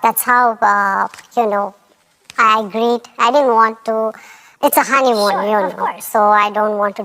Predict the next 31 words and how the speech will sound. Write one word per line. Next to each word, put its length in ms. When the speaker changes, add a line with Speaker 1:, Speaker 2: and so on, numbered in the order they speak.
Speaker 1:
disappoint 540
my 60
husband. 380
I 100
said, 120
"Okay, 200
fine. 220
As 60
long 140
as 80
you 80
take 120
care 180
of 60
me, 60
I'm 100
good." 160
And 180
that's 280
how, 120
uh, 100
we 60
took 140
off 180
in 60
a 20
jet 240
ski. 180
But, 220
um, 280
what 160